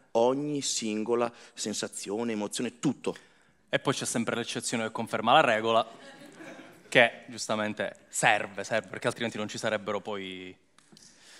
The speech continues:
Speaker 2: Minchia, ora devo rispondere pure io. No, in realtà, eh, su questo siamo leggermente diversi, nel senso che io ho sempre, ehm,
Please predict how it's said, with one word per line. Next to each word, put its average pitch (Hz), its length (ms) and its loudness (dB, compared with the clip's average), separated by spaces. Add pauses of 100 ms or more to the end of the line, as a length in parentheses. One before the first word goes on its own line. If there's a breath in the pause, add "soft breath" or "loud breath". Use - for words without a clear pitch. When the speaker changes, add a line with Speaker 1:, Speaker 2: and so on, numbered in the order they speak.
(560 loud breath)
Speaker 2:
Minchia, 120 200 -4
ora 117 100 0
devo 113 100 -2
rispondere 117 320 -2
pure 110 200 -4
io. 117 100 -4 (3000 loud breath)
No, 156 160 10
in 127 60 2
realtà, 151 840 10 (380)
eh, 127 680 6
su - 140 -8
questo 196 200 4
siamo 156 280 2
leggermente 135 580 2
diversi, 120 420 2
nel 120 80 -2
senso 151 160 -6
che 143 80 -4
io 151 160 4
ho 143 40 4
sempre, 139 1040 4 (120)
ehm, 104 1040 -2